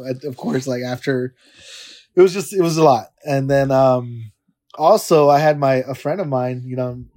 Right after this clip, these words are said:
to pitch us in there real quick, that, uh, from work, she said that she made a comment on there on the Spotify. She listened to it. Um, I thought you guys would be able to see it, but I guess not. So I guess that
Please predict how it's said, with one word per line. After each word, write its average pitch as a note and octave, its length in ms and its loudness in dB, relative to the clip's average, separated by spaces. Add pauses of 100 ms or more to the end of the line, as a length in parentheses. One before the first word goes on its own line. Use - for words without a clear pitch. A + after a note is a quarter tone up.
(160)
to A2+ 80 -20
pitch C3+ 240 -6
us B2 160 -6
in C#3 80 -4
there C3+ 140 -2
real A#2+ 160 -2
quick, B2+ 320 -2 (100)
that, B2+ 420 2
uh, A#2+ 440 -4 (100)
from B2+ 180 -6
work, C#3 380 0 (180)
she B2 760 -6
said E3 300 -2
that F3 100 -2
she F3 160 -8
made E3+ 180 -2
a C#3+ 60 0
comment D3+ 380 -6
on B2+ 180 -6
there A#2+ 260 -6
on A#2+ 120 -14
the A#2 60 -12
Spotify. C3 580 -8
She - 160 -14
listened C#3 320 -10
to B2 80 -16
it. - 760 -20
Um, A#2 380 -6
I B2+ 100 -6
thought D#3 280 0
you D#3+ 80 -8
guys E3 240 -4
would D#3 80 -10
be D#3 80 -4
able D#3+ 140 -6
to D3 80 -2
see G#3+ 260 -10
it, C3+ 180 -8
but D#3 100 -6
I C3+ 80 -2
guess C#3+ 240 -6
not. D#3 220 -8
So C#3+ 100 -8
I C#3 60 -8
guess D3 200 -12
that C#3+ 220 -6